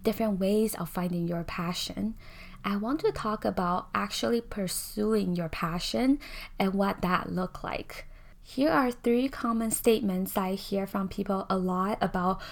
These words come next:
pursuing your passion, and I want to shine some light on them in this episode and give you a different perspective and make you kind of think about why some of these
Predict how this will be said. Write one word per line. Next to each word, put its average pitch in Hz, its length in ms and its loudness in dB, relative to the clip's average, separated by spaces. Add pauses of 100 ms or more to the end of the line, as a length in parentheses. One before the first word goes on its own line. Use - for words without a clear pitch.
(140)
pursuing 240 540 2
your 208 100 4
passion, 247 640 2 (400)
and 214 320 4
I 208 280 6
want 220 300 4
to 302 320 4
shine 220 360 2
some 220 280 2
light 180 240 2
on 190 160 2
them 180 320 2 (640)
in 220 120 4
this 202 200 6
episode 180 560 2
and 185 160 0
give 240 180 6
you 294 280 4
a 202 180 6
different 196 340 2
perspective 214 760 2
and 180 360 4 (460)
make 262 320 4
you 302 140 4
kind 254 260 0
of 220 200 0 (120)
think 233 220 2
about 180 380 2
why 180 680 2 (840)
some 180 260 0
of 202 160 0
these 175 320 0